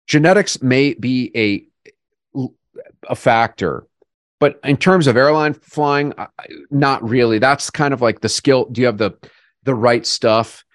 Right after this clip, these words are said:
in terms of the ability to do things? That has to, baseline has to be there, but we all have the ability to take it to the next level. All of us.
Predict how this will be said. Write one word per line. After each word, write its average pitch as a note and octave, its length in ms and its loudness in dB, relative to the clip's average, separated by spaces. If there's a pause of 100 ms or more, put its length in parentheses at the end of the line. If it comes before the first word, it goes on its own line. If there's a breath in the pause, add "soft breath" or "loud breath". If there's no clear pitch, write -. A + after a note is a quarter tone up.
(160)
in A#2 140 -2
terms B2 400 0
of G2+ 140 0
the A2+ 140 0
ability D#3 600 0
to G3 140 -4
do F#3 220 -4
things? F#3 440 -4
That B2 180 0
has B2+ 240 0
to, - 80 -8
baseline A#2+ 520 -2
has G2+ 200 -4
to F#2 80 -8
be F#2 160 -2
there, A2 300 0 (500 loud breath)
but B2+ 160 2
we C3 180 4
all E3 340 4
have D3+ 200 -2
the C#3 100 -2
ability A#2+ 380 -4
to - 120 -20
take G#2+ 220 -2
it G2+ 100 -6
to G2 80 -8
the F#2+ 80 -4
next E2+ 240 -8
level. C#2 340 -8 (960)
All B2 200 2
of F#2+ 80 0
us. - 260 -10